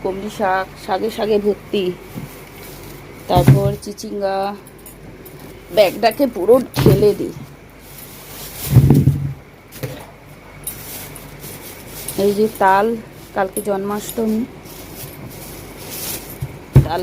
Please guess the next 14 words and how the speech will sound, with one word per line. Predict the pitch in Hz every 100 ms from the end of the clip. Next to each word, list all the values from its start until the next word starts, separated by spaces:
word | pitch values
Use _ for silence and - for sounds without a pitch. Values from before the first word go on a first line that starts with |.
| 190
বেপি-, | 196 196 -
এ | 185 185 185
হুকুম, | 190 185 208 190
তাই | 156 185
মেয়েটা | 196 190 - 196
নেই, | 196 196 196 202
জন্মাষ্টমীতে | 185 190 196 - 202 190 190
মন | 196 185 185 190
খারাপ | 202 196
করছে। | 170 175 - 196
জন্মাষ্টমী | 180 175 185 - 185
প্রতিবারই | 185 180 196 185 190 208 - - - - - -
মেয়ে | 220 220 214
থাকে। | 196 202 202